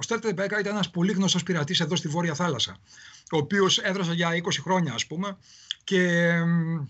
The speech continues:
του κόψαν το κεφάλι στην κεντρική αγορά του Αμβούργου. Συνεχίζω. Ε, εδώ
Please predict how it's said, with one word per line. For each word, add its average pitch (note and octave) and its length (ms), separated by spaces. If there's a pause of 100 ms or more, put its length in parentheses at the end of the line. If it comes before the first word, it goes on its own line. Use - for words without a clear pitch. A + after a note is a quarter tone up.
(380)
του F#3+ 100
κόψαν G3+ 260
το F#3 80
κεφάλι F3 380
στην F3 260
κεντρική E3 320
αγορά E3+ 300
του E3 120
Αμβούργου. C#3 420 (640)
Συνεχίζω. F3 480 (2750)
Ε, E3 240 (920)
εδώ E3 260